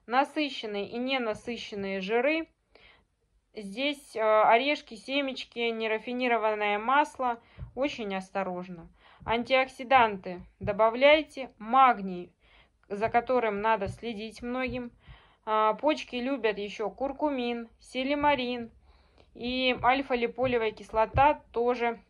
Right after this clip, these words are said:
здорово. Таурин обожаю, мною, м, просто он использован.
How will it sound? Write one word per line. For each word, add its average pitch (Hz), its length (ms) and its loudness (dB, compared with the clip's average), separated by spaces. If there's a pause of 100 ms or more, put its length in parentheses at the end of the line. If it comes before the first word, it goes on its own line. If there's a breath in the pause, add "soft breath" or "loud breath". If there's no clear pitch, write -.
(240)
здорово. 190 680 -2 (500 soft breath)
Таурин 285 640 6
обожаю, 254 880 4
мною, 226 580 -2 (160)
м, 202 380 -4
просто 220 680 2
он 220 180 -2
использован. 262 760 -2